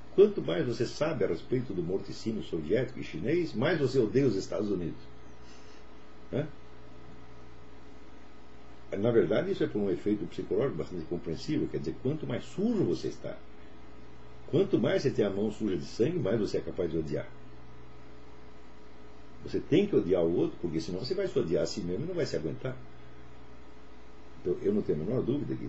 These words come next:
todos esses militantes comunistas, líderes comunistas, socialistas, esquerdistas, todos eles se odeiam a si próprios. Mas num nível inconsciente.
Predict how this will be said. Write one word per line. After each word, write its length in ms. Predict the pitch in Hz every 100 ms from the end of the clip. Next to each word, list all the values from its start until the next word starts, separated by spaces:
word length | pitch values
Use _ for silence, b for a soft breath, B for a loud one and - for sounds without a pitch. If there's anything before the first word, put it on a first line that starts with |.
| -
todos 220 | 104 78
esses 220 | 71 65 76
militantes 480 | 78 - 92 92 -
comunistas, 400 | 69 82 104 -
líderes 380 | 73 101 76 - - -
comunistas, 380 | 76 71 71 -
socialistas, 640 | - - 62 92 95 -
esquerdistas, 340 | - - - -
todos 160 | 160 156
eles 140 | 156
se 100 | -
odeiam 400 | - - 170 190
a 20 |
si 140 | - -
próprios. 400 | - - - - - - - - - - - - - - - - - - - - - -
Mas 120 | 76
num 120 | 104
nível 240 | 92 107 135
inconsciente. 540 | 160 202 170 175 123